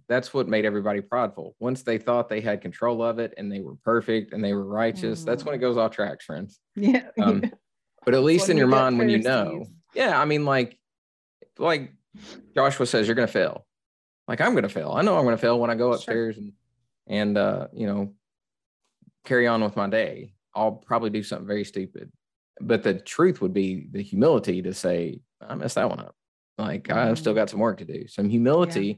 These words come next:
Speaker 2: Yeah.
Speaker 1: is good. Uh, it's when Israel got off track when they forgot humility.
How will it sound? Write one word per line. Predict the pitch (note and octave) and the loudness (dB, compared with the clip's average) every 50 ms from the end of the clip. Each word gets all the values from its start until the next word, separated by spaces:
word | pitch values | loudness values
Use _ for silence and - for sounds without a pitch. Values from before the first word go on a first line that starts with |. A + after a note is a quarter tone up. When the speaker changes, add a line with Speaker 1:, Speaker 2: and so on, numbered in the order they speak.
| _ _ _ _ _ _ - | _ _ _ _ _ _ -4
Speaker 2:
Yeah. | G#2+ | -2
Speaker 1:
is | G#2 G2+ | -2 -2
good. | G2 A2 A#2+ A2 F2 D2+ D2+ D2 - | 0 0 2 2 2 0 -2 -4 -8
Uh, | - - - - | -10 -12 -12 -10
it's | B1 D#2+ G#2 G#2 - - - | -10 -10 -10 -10 -10 -4 0
when | B2 B2 A#2 A2 G2+ - - | 2 2 4 4 2 0 0
Israel | F2+ B2 C3+ D3 E3 D#3+ C#3+ | 0 0 2 2 2 2 2
got | C3 C3+ C3 | 2 4 4
off | A#2+ A2+ - | 2 2 2
track | - A#2+ A#2+ A2 G#2 - | 2 2 2 2 2 0
when | G#2+ G#2 | -2 -2
they | G2+ G2 | -2 -2
forgot | G2 - G2 G2+ G2+ F#2+ D#2+ | -4 -4 -2 -2 -2 -2 -2
humility. | G2 G2 F#2+ F2 C2+ C2+ - - - - | -6 -8 -8 -8 -10 -12 -14 -16 -16 -18